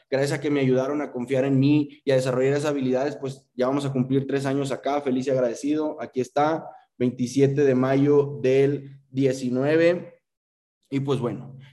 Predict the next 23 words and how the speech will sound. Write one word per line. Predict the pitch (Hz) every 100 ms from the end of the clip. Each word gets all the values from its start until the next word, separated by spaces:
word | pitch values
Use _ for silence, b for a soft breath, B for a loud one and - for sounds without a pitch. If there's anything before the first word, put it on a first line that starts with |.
| _
eh, | 147 156
el | 151 147
día | 165
de | 170
hoy | 160 165
te | 160
quiero | 147 160
compartir | 160 143 135 - 139 147 -
información | 139 135 131 123 117 139 147 170 147 - _ _ -
que, | 143 139 139 135 131 131 139 - _ _
que | - 156
yo | 151 190
escuché | 190 220 226 262
durante | 262 175 156 165
estos | 135 160 139
tres | 156 147
años | 151 160 175 180 -
y | 135
a |
mí | 131
me | 139
encantó | 151 135 127 123 135 143 139 -
bastante. | 127 117 - 135 147 147 180 190